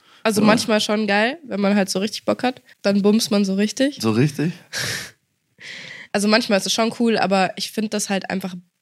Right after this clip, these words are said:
Speaker 1: schöner, wenn man halt, weil für mich ist das dann keine so eine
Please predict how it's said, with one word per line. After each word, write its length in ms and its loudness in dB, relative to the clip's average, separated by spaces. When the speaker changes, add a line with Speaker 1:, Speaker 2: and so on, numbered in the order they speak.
Speaker 1:
schöner, 720 2
wenn 580 0
man 220 0
halt, 260 -2
weil 100 4
für 120 -2
mich 140 4
ist 140 -4
das 160 -2
dann 160 2
keine 300 2
so 100 -4
eine 240 2